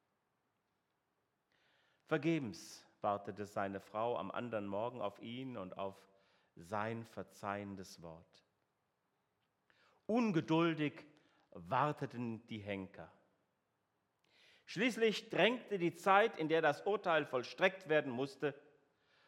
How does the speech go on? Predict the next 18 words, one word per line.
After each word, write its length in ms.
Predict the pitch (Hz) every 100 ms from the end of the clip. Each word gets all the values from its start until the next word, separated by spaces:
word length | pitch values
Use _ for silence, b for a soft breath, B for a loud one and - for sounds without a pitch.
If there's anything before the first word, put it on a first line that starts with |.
| b b
und 180 | 135
so 200 | 139 175
führte 560 | 170 - 240 277 - 156
man 320 | 117 107 113
die 160 | 110 117
Unglückliche 880 | 135 143 143 - 143 143 139 - 131
an 180 | 120 113
den 180 | 107 - - _ _ _ -
Abgrund 840 | - - - - 160 165 165 165 -
und 340 | 113 110 107 - - _ b b b b b
stieß 800 | - - - 123 165 165 - -
sie 320 | 131 123 117 -
hinunter. 600 | 120 107 98 92 92 85 98 - _ _ _ _ _ _ _ _ _ _ _
Sie 520 | 92 104 131 135 131 - _ _
stürzte 1040 | - - - - 156 135 - - - - - _ _ _ _ _ _ _ _ _ _ _ _ _ _ _ _ _ -
in 320 | 208 226 - -
ein 380 | 165 180 175 170
Netz. 800 | 196 208 - - - - - -